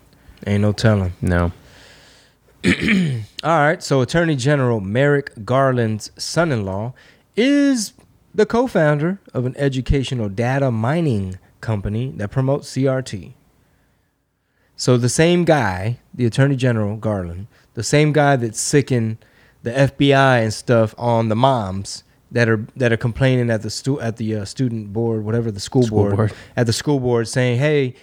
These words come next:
Speaker 1: we don't like all this weird freaky shit that's in some of these books, some of this weird sexual stuff. Y'all forcing this pronoun stuff and this critical race theory stuff,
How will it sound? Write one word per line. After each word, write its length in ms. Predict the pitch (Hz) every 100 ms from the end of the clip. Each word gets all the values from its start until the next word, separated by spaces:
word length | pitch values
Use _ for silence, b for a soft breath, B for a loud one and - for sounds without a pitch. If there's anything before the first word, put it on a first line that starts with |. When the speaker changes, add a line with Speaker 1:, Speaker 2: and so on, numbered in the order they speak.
| b
Speaker 1:
we 80 | 135
don't 160 | 143 143
like 220 | 147 135
all 120 | 139
this 220 | 123 113
weird 300 | 127 139 127
freaky 400 | - - 156 -
shit 400 | 110 - 123 117
that's 180 | 127 117
in 60 | 123
some 240 | - 127
of 40 | 120
these 220 | 120 107
books, 480 | 107 127 117 - - B B B
some 200 | 143 135
of 40 |
this 120 | 127
weird 280 | 110 135 127
sexual 500 | - 143 131 135 117
stuff. 400 | - 135 127 117
Y'all 160 | 120 113
forcing 400 | - 139 127 123
this 140 | 110
pronoun 560 | - 143 143 135 113 107
stuff 420 | - 127 117 113 B B B B
and 240 | 139 139 131
this 100 | -
critical 300 | 151 135 117
race 280 | 131 143 -
theory 280 | 120 110
stuff, 440 | 104 - 117 110